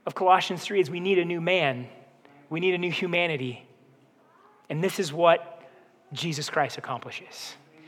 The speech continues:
This is the good news of the gospel. What our old humanity corrupted by sin, what it wrecked and ruined, Jesus Christ has come to redeem and to reconcile and renew. We are redeemed and we're renewed as individuals, yes,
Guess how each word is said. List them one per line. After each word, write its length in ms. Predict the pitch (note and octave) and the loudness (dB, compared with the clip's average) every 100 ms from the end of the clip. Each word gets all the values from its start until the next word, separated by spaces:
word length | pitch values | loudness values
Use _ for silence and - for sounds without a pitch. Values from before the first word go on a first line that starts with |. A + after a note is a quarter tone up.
| - | -2
This 200 | D#3+ F3 | 0 2
is 100 | G3+ | 0
the 80 | E3 | 0
good 300 | D3 F3+ E3 | 2 4 4
news 220 | E3+ F3 | 0 -4
of 180 | F3+ D3+ | -4 -4
the 60 | D3 | 0
gospel. 460 | D3 D3+ - D3 | 2 2 0 -2
What 140 | C#3 E3+ | 6 10
our 160 | F#3+ | 10
old 240 | - G3 F3+ | 10 6 6
humanity 460 | G3 F#3 F3 E3+ | 2 2 0 -2
corrupted 680 | D#3+ - D#3 G3 - B3+ B3 - - - - | -4 -2 4 4 4 0 0 -8 -16 -4 2
by 120 | C#3+ | 2
sin, 540 | - - A#3 B3+ C4+ - - | 0 6 10 10 8 2 4
what 120 | G3 | 6
it 100 | D3+ | 6
wrecked 380 | D3+ G#3 A#3+ - | 8 10 10 6
and 220 | G#3 D#3+ | 0 4
ruined, 520 | F#3+ A#3+ C4+ D4 B3 - - - - - | 8 10 10 8 2 -4 -14 -20 -18 -4
Jesus 360 | D3+ G#3 G#3+ | 0 2 0
Christ 280 | - F3+ E3 | 6 6 6
has 100 | D#3+ | -2
come 200 | - D#3+ | -2 -2
to 100 | D#3 | -2
redeem 540 | D3 C3 E3 E3+ E3+ E3 - - | -4 -4 -2 -2 -2 -6 -16 -14
and 100 | D3+ | -8
to 80 | C#3 | -6
reconcile 800 | B2+ D#3+ D#3 D#3 - D#3+ D3+ C#3+ - - | 4 4 4 -2 4 4 6 2 -2 -8
and 140 | C#3+ | -4
renew. 360 | C3+ B2+ G#2+ G2+ - _ _ _ _ _ _ _ _ - | -4 -4 -8 -12 -16 _ _ _ _ _ _ _ _ -4
We 540 | E3+ G3 A#3 A#3 - - - | 2 6 8 6 2 -6 4
are 140 | F#3 | 6
redeemed 640 | F3+ D#3+ G#3+ A#3 B3 B3 | 6 6 8 10 12 10
and 200 | B3 G#3+ | 8 2
we're 80 | F3+ | 2
renewed 560 | E3+ F3 F#3 A3+ A#3+ B3 | 2 2 6 8 8 8
as 160 | - F#3 | 8 6
individuals, 640 | - G3 F#3+ E3+ F3 D3 | 4 2 2 2 0 2
yes, 560 | D#3+ D#3+ - - - | 4 4 4 -6 -10